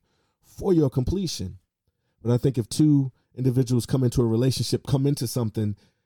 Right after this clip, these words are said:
and they're both confident and accomplished and have gone through things and are both bringing their full selves to the relationship, then you have a situation, or then you have a,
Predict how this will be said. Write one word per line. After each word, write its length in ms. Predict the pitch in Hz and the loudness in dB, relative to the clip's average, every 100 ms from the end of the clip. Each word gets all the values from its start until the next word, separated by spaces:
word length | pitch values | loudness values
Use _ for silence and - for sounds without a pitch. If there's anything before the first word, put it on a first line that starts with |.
| _ | _
and 160 | - 117 | -4 -2
they're 80 | 113 | -2
both 560 | 95 123 135 123 - _ - | 0 0 0 -4 -12 _ -8
confident 520 | 120 120 - 120 117 | -4 -2 -2 -4 -4
and 120 | 113 104 | -6 -6
accomplished 560 | - 123 113 120 - | -4 -4 -4 -6 -6
and 80 | 101 | -6
have 220 | 101 92 | -6 -8
gone 300 | 110 117 120 | -4 -2 -2
through 220 | 123 127 | -4 -6
things 520 | 117 120 117 113 110 - - _ | -4 -4 -4 -4 -8 -12 -20 _
and 120 | - 110 | -6 -4
are 80 | |
both 320 | 107 120 110 92 | 0 -2 -2 -6
bringing 520 | 117 127 120 113 95 | -6 -4 -4 -4 -4
their 180 | 113 107 | -6 -6
full 300 | - 135 110 | -4 -4 -2
selves 340 | 131 127 107 | -4 -4 -4
to 80 | 113 | -6
the 80 | 107 | -4
relationship, 720 | 107 127 120 104 113 101 - _ _ _ _ | -2 -2 -4 -4 -4 -6 -8 _ _ _ _
then 340 | - 110 180 185 | -4 2 4 6
you 100 | 131 | 4
have 240 | 113 101 | 2 -2
a 60 | 107 | -4
situation, 960 | - 104 104 110 127 110 110 95 90 _ _ _ _ | -4 -2 0 2 2 0 -4 -8 -12 _ _ _ _
or 160 | 117 101 | -6 -4
then 240 | 113 135 | 0 0
you 160 | 131 110 | 2 2
have 300 | 104 104 101 | 0 -2 -4
a, 420 | 98 92 - | -6 -8 -14